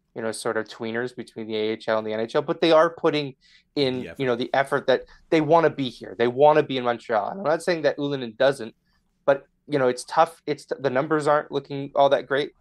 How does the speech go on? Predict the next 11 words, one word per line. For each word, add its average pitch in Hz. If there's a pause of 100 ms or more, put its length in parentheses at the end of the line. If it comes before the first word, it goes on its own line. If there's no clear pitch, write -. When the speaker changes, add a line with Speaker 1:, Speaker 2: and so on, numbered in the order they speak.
(200)
Speaker 1:
but 139 (380)
aside 151
from 139
that, 139
'cause 123
they 120
don't, 135
that 139
doesn't 135
really 120
matter. 117